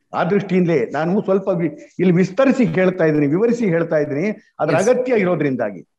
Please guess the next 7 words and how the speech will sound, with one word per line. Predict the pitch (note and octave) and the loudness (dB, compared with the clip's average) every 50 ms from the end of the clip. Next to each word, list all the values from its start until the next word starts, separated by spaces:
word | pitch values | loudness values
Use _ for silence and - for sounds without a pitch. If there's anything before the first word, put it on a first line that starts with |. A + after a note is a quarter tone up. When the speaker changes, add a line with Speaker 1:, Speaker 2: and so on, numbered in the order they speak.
| _ _ _ _ _ _ - | _ _ _ _ _ _ -6
Speaker 1:
ನಮ್ | D#3 G3 A3+ A3+ F3 | -2 0 2 2 4
ದೇಶದಲ್ಲಿ | A#3 B3+ B3+ B3+ - - - B3 A#3 A3+ G#3 G3+ G#3+ A#3 A#3 A#3+ - | 2 2 2 0 -4 -6 -2 0 0 2 2 2 2 2 0 -2 -4
ಪುರಾಣಗಳನ್ನೇ | - - _ _ _ - F#3 A#3 B3+ C4 C4+ C4+ B3 B3 A#3+ A#3+ A#3 A#3 A#3 | -10 -18 _ _ _ -4 -2 0 0 2 2 2 2 2 2 2 2 2 2
ನೋಡ್ಕೊಂಡು | G#3+ G3+ G#3 G3+ G3+ G#3 G3+ F3+ | 2 0 0 -2 -2 -2 -2 -2
ಬಂದಾಗ | F#3 F#3+ F#3 F3 E3+ E3 E3 E3+ E3+ F3+ F3 - - - _ - - | -2 -2 0 0 -2 -2 0 -2 -2 -2 -4 -8 -14 -20 _ -18 -12
ಭ್ರಷ್ಟಗೊಂಡ | F2+ - F#3+ G3+ G3+ G3+ - - - A#3+ A#3 G#3 G#3+ G#3 G3+ F#3 | -6 -6 -4 -4 -4 -6 -8 -4 0 2 2 4 4 4 4 4
ಪುರಾಣಗಳಿವೆ. | G3+ G3+ G3+ F#3 F3+ F#3 F3+ F3 F3+ F3 E3+ E3+ E3 E3 D#3 D3+ D3+ D3+ D#3 D#3 D3+ C3+ G#2+ F2 - | 4 2 2 0 0 2 2 0 0 0 0 -2 0 0 0 2 2 2 2 2 2 0 0 -4 -6